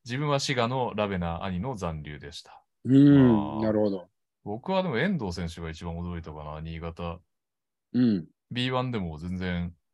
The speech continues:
Speaker 1: 引っ張られそうな
Speaker 2: そうですね。
Speaker 1: 選手だなと思いましたけど。
Speaker 2: 積んだんじゃないですか。
Speaker 1: <laughs> 頼むと。
Speaker 2: うん。
Speaker 1: うん。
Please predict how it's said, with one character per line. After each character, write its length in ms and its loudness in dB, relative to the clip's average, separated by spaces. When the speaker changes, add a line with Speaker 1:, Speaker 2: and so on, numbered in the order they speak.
Speaker 1:
引 80 -6
っ 100 -20
張 120 -4
ら 100 -2
れ 100 -6
そ 220 -10
う 20 -14
な 200 -16
Speaker 2:
そ 300 4
う 40 -2
で 60 -10
す 180 -8
ね。 80 -2
Speaker 1:
選 120 -4
手 40 -10
だ 80 -4
な 160 0
と 100 -12
思 160 -6
い 40 -6
ま 120 -8
し 80 -14
た 100 -14
け 100 -16
ど。 240 -16
Speaker 2:
積 240 6
ん 60 10
だ 100 10
ん 80 8
じ 60 4
ゃ 40 6
な 60 -4
い 40 -8
で 40 -12
す 100 -14
か。 240 -14
Speaker 1:
<laughs> 920 0
頼 280 0
む 120 -4
と。 220 -16
Speaker 2:
う 40 4
ん。 40 6
Speaker 1:
う 300 4
ん。 100 -6